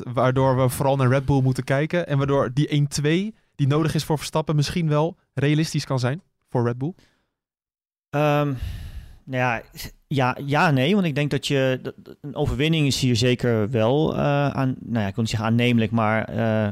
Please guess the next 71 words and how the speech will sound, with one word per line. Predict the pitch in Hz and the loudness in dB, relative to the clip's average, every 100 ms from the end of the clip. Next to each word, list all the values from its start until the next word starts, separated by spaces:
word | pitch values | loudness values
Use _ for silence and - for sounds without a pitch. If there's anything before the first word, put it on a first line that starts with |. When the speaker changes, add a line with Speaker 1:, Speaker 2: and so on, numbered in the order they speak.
| - | -4
Speaker 2:
wat | 110 - | -6 -2
Joost | 117 113 | -2 -2
net | 110 | -2
al | 107 | -2
goed | - | -2
aanhaalt, | 120 120 117 107 - | -2 0 2 0 -2
ik | - | -4
denk | 117 | -4
dat | 107 | -2
het | 104 | -2
wel | 110 | -2
een | 117 | -2
circuit | - 123 120 | -2 -2 0
is | 113 113 | -2 0
waar | 113 | 0
de | 110 | 0
Red | 113 104 | 0 0
Bull, | 107 104 | 2 2
eh, | 98 95 - _ _ _ _ | 0 -2 -10 _ _ _ _
toch | - 117 | -6 -2
wel | 107 | -2
weer | 104 | -2
sterk | - 117 - | 0 -2 0
zal | 123 | -2
zijn. | 123 120 175 - _ - - _ | 0 0 -2 -4 _ -20 -20 _
Ehm, | 123 117 113 110 110 113 - | -2 0 2 2 2 0 -6
maar | 123 113 | -2 0
ja, | 107 | 2
weet | 117 113 | 0 -2
natuurlijk | 107 120 | -2 0
wel, | 117 101 | 0 -2
als | - | -4
je | 117 | -2
dan | 117 117 | -2 2
ook | 123 | 2
nog | 113 | 0
eens | 110 | -2
de | |
snelste | - 110 - | -2 0 0
ronde | 117 131 | 2 4
moet | 120 107 | 2 2
rijden, | 101 107 | 0 0
dat | 113 | -2
is | 113 | -2
niet | 120 | 0
altijd | 117 113 | 0 -2
zo | - | -4
evident, | 104 110 107 107 98 | -4 -2 -2 0 0
hè? | 110 | 0
En | 117 | -2
zeker | 113 110 | 0 0
niet | 110 | 0
op | 110 | 0
een | - | -2
circuit | - 113 | 0 2
hier | 110 | 2
als | - | -2
Suzuka, | 98 120 - 127 117 | -2 -2 0 -2 0
waar | 110 107 101 - _ _ _ _ _ | 0 0 -2 -8 _ _ _ _ _
je | 120 | -2
dus | 113 113 | 0 0
inderdaad | 113 107 | 0 0
toch | 131 | -2
ook | 139 127 | -2 0
wel | 117 | -2
echt | 117 | -2
wel | 117 | 0
behoorlijk | 110 123 123 | 2 0 0
veel | - 104 | -4 -2
bochten | 127 - | -2 0
hebt. | 117 151 - | 0 -2 -6